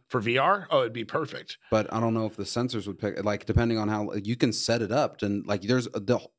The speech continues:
Speaker 2: like, you configure it and everything, right? Calibrate the
Speaker 1: Mm-hmm.
Speaker 2: Oh, man.
Speaker 1: But they're really sensitive, dude.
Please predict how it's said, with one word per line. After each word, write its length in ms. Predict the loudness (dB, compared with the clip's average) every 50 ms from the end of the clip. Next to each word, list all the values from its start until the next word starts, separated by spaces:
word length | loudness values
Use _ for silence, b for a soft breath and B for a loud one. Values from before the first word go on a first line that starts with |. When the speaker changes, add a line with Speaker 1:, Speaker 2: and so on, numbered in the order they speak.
| _ _
Speaker 2:
like, 340 | 2 2 2 0 -6 -20 -20 _ _ _ _ _ _
you 120 | 2 4
configure 560 | 6 6 6 6 4 4 4 4 4 2 0 0
it 60 | 0
and 100 | 0 0
everything, 380 | 0 0 -2 -2 -2 0 0 0
right? 260 | 2 2 0 0 0
Calibrate 560 | 0 0 2 2 2 2 2 2 2 0 2
the 140 | 2 4 4
Speaker 1:
Mm-hmm. 800 | 4 4 2 0 -4 -8 -16 -20 _ _ _ _ _ _ _ 0
Speaker 2:
Oh, 160 | 0 0 2
man. 400 | 2 2 2 2 2 0 -4 -6 -10 _ _
Speaker 1:
But 80 | 2 4
they're 100 | 4 4
really 300 | 4 4 2 2 2 0
sensitive, 500 | -2 -2 -4 -6 -8 -8 -8 -8 -10 -12
dude. 240 | -12 -14 -14 -14